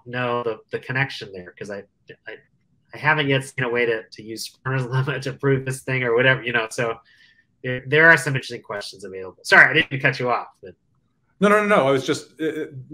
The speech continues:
Speaker 2: a lot of things occurred to me during your talk. I was thinking about trying to do this for the Platonic solids. Um, it occurred to me that a lot of those could be handled by your symmetry condition. Um,
Speaker 1: Yeah.
Speaker 2: um,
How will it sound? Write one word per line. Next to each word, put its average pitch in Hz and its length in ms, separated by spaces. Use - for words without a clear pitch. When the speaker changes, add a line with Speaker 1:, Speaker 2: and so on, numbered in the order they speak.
Speaker 2:
a 147 60
lot 151 240
of 170 80
things 143 180
occurred 151 280
to 156 80
me 131 100
during 143 260
your 127 80
talk. 113 420
I 117 80
was 113 160
thinking 135 300
about 120 340
trying 123 180
to 113 60
do 127 100
this 117 180
for 113 100
the 110 100
Platonic 117 460
solids. 139 760
Um, 117 440
it 139 100
occurred 143 400
to 143 100
me 139 220
that 123 380
a 123 60
lot 127 320
of 127 120
those 127 280
could - 160
be 117 120
handled 120 360
by 110 100
your 107 160
symmetry 107 680
condition. 95 680
Um, 101 640
Speaker 1:
Yeah. 165 100
Speaker 2:
um, 113 460